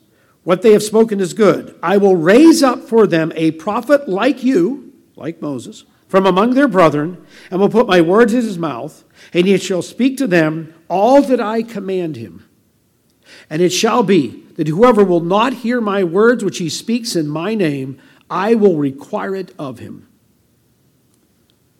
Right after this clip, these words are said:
So he says, "You just tell them someday a prophet's coming, and this prophet is going to tell them all that they need."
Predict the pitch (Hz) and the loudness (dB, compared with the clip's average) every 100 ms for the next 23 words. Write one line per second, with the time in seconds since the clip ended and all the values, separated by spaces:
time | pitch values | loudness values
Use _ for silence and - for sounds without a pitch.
0 | _ _ _ _ _ _ _ - 147 175 | _ _ _ _ _ _ _ -12 -8 -6
1 | 165 - - _ _ _ _ _ _ _ | -6 -6 -16 _ _ _ _ _ _ _
2 | 165 226 294 - 214 190 175 165 226 220 | -4 -2 -2 -4 -4 -4 -4 -6 -6 -2
3 | 160 156 156 190 180 160 - 143 113 120 | -2 -2 -4 -8 -8 -10 -14 -14 -14 -14
4 | 110 - _ _ _ _ _ _ _ - | -18 -20 _ _ _ _ _ _ _ -20
5 | 123 156 - - 214 185 120 - - _ | -12 -10 -10 -6 -4 -4 -10 -14 -20 _
6 | _ _ - 135 143 170 165 160 156 147 | _ _ -12 -8 -4 -4 -4 -6 -10 -8
7 | 135 135 131 - _ - 185 156 147 139 | -6 -6 -10 -16 _ -8 -6 -6 -6 -8
8 | 160 160 156 135 127 - | -8 -10 -10 -10 -12 -16